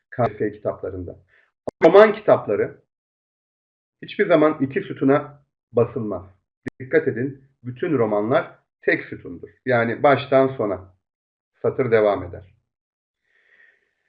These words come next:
Ayrıca satır sonuna sığmayan kelimeleri de alt satıra almamız gerekir. Yani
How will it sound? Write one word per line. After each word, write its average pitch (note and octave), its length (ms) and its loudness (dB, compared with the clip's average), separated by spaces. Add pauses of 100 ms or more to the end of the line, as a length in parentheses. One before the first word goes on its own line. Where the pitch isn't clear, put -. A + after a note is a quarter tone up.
(200)
Ayrıca F#3+ 600 6
satır G3+ 340 2
sonuna E3+ 300 4
sığmayan D#3+ 500 4
kelimeleri C3+ 540 4
de G#3 420 4
alt F#3 320 4
satıra D3+ 280 6
almamız C3 460 6
gerekir. G#2 880 -2 (400)
Yani C#3 320 6